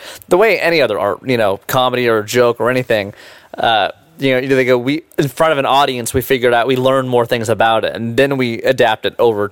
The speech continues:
months and months and months." Um, so they, they're, they're pretty forward about their process and how long it takes, and how that, you know, you shouldn't be discouraged just because your first attempt at,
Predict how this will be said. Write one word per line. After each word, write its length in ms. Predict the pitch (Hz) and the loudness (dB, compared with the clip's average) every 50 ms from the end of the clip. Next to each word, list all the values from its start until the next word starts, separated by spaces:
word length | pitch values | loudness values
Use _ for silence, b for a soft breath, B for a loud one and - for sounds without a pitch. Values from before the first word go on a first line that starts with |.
| _ _ - | _ _ -10
months 320 | 131 127 127 131 127 - - | -4 -2 -2 -2 -2 -4 -6
and 80 | 117 | -4
months 180 | 110 107 101 - | -4 -4 -4 -4
and 80 | 104 | -2
months." 300 | 107 101 85 - - - B B B B B B | -2 -2 -2 -4 -8 -12 B B B B B B
Um, 360 | - 113 113 110 107 - - | -2 -2 -2 -2 -4 -6 -4
so 240 | - - 139 131 123 | -2 0 2 0 0
they, 320 | 139 139 139 147 143 131 | -2 -2 0 0 2 2
they're, 180 | 143 147 151 147 | 2 2 2 2
they're 160 | 156 156 147 | 2 0 0
pretty 380 | - - - 240 262 233 196 151 | -2 -2 -2 -2 0 0 0 -2
forward 440 | - - 165 160 160 156 139 131 123 | 0 0 2 2 4 4 4 2 2
about 220 | 120 120 117 - | 2 0 0 0
their 120 | 117 113 | -2 -2
process 640 | 107 - - - 131 117 117 117 - - 117 110 - | -2 -4 -2 0 2 2 2 0 0 -2 -2 -2 -2
and 80 | 123 | -4
how 140 | 113 120 113 | -2 0 0
long 300 | 107 107 110 107 110 110 | 2 2 2 0 0 -2
it 80 | 107 - | -4 -4
takes, 400 | - 120 107 107 107 - - - B B B B B B B B B | -2 0 0 0 -2 -6 -10 -12 B B B B B B B B B
and 280 | - 123 120 117 117 113 | -2 0 0 0 -2 -2
how 300 | 117 110 113 117 117 113 110 | -2 0 0 2 0 0 0
that, 220 | 120 120 110 107 | 0 0 0 0
you 120 | 131 127 113 | -2 0 0
know, 100 | 110 113 | 0 0
you 140 | 120 127 | 0 -2
shouldn't 300 | 127 - - 165 151 139 | -2 0 0 0 0 0
be 60 | 139 131 | -2 0
discouraged 600 | 131 127 - - - 143 127 127 120 117 113 - | 0 -2 -2 -2 0 2 2 2 2 0 -2 -2
just 180 | 131 120 - | -2 -2 -2
because 380 | - 123 - 131 120 117 113 117 | -2 -2 0 0 0 0 0 2
your 160 | 120 117 110 | 2 2 0
first 340 | - - - 190 185 - - | 0 -2 0 0 0 0 -2
attempt 360 | 139 - - 160 151 135 127 | -4 -4 -2 -2 -2 -2 -4
at, 80 | 117 | -10